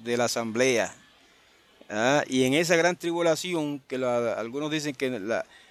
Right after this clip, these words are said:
que los fieles no pasarán por la gran tribulación, y ya hemos aclarado, ¿verdad?, con otros pasajes de Escritura que sí pasarán por la gran tribulación, y de hecho algunos morirán en la gran tribulación, algunos de los fieles, de los santos. ¿Ah? Este,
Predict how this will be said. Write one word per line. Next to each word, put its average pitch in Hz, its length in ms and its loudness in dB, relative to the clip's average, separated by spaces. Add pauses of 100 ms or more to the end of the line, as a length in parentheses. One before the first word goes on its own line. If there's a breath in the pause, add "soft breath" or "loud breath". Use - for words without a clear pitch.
(160 loud breath)
que 120 100 -2
los 120 140 -2
fieles 151 240 2
no 135 160 -2
pasarán 143 420 2
por 135 160 -4
la 127 140 0
gran 135 240 2
tribulación, 135 800 -2
y 117 100 -6
ya 123 120 0
hemos 139 280 -4
aclarado, 120 680 2
¿verdad?, 123 260 -2
con 120 180 -8
otros 131 200 -8
pasajes 135 360 2
de 139 80 4
Escritura 147 400 -2
que 131 160 0
sí 233 200 0
pasarán 135 440 2
por 127 160 -6
la 113 80 0
gran 127 180 2
tribulación, 120 640 -4
y 110 60 -6
de 117 80 -2
hecho 120 180 -4
algunos 131 380 -2
morirán 127 640 2 (480 loud breath)
en 113 100 -4
la 117 80 2
gran 131 220 2
tribulación, 139 680 -2
algunos 123 300 -4
de 147 60 0
los 123 140 -2
fieles, 151 460 0
de 92 60 -18
los 98 160 -14
santos. 151 560 -4 (1000 soft breath)
¿Ah? 143 400 -2 (160)
Este, 120 800 2